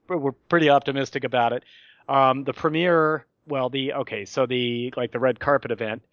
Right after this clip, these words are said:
is, uh, in, it's on the eleventh.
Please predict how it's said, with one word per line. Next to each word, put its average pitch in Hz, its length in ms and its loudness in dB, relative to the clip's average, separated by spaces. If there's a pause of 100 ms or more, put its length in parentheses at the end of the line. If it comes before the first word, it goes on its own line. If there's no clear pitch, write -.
(380)
is, 123 460 -4 (120)
uh, 117 560 -4
in, 127 420 -6
it's 139 400 -2
on 143 140 2
the 131 80 0
eleventh. 117 460 0